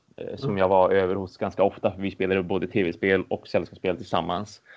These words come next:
Speaker 1: Och då
Speaker 2: Mm.
Speaker 1: hade de dragborgen, så att det fick jag spela några gånger. Och jag, jag minns ju hur lyrisk jag var över det. Alltså, jag tyckte det var superhäftigt när jag var barn. Det är inte
Speaker 2: Ja.
Speaker 1: konstigt att man tyckte det var superhäftigt när man var barn. Det fanns inte så mycket att spela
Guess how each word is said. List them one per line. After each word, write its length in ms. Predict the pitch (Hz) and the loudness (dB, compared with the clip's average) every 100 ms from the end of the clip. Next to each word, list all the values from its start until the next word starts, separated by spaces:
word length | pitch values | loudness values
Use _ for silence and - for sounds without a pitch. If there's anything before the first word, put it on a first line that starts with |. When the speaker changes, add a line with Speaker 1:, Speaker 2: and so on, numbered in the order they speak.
| - - | -20 -12
Speaker 1:
Och 140 | 98 | 2
då 40 | |
Speaker 2:
Mm. 60 | 110 | 4
Speaker 1:
hade 140 | 101 92 | 4 2
de 120 | 92 | 0
dragborgen, 520 | 92 85 87 92 95 | 0 0 -2 -4 -4
så 60 | 95 | -6
att 80 | |
det 100 | 110 | -6
fick 140 | 107 113 | -6 -6
jag 80 | 113 | -4
spela 220 | 104 85 | 0 0
några 200 | 85 87 | 0 0
gånger. 360 | 92 85 85 90 | 0 0 2 2
Och 140 | 98 | 6
jag, 260 | 101 117 104 | 6 6 6
jag 140 | 107 | 2
minns 260 | 135 127 139 | 2 0 2
ju 60 | |
hur 100 | 117 | 2
lyrisk 380 | 92 117 113 - | 2 2 0 0
jag 80 | 90 | 2
var 180 | 104 127 | 4 4
över 180 | 85 | 4
det. 80 | 76 | 4
Alltså, 180 | 90 104 | 2 2
jag 140 | 87 | 0
tyckte 200 | - 131 | -2 -2
det 40 | 139 | 0
var 100 | 101 | 0
superhäftigt 800 | - 120 92 - 104 123 - - | -2 -4 -2 2 2 2 -4 -2
när 60 | |
jag 60 | 82 | -2
var 60 | |
barn. 380 | 85 139 98 80 | 4 4 4 2
Det 60 | 92 | -2
är 40 | |
inte 120 | 120 | -2
Speaker 2:
Ja. 160 | 151 117 | 0 0
Speaker 1:
konstigt 280 | 117 104 - | 0 -2 -10
att 80 | - | -12
man 100 | 95 | -8
tyckte 200 | 107 120 | -6 -2
det 40 | |
var 60 | 110 | -2
superhäftigt 420 | 113 95 101 - | -2 0 -2 -2
när 80 | 104 | 0
man 100 | 107 | 0
var 80 | |
barn. 320 | 101 110 131 98 | 4 4 4 0
Det 60 | |
fanns 140 | 98 107 | -4 -8
inte 120 | - | -4
så 60 | |
mycket 160 | 131 - | -4 0
att 60 | 143 | -2
spela 440 | - - - 139 | 0 -2 0 0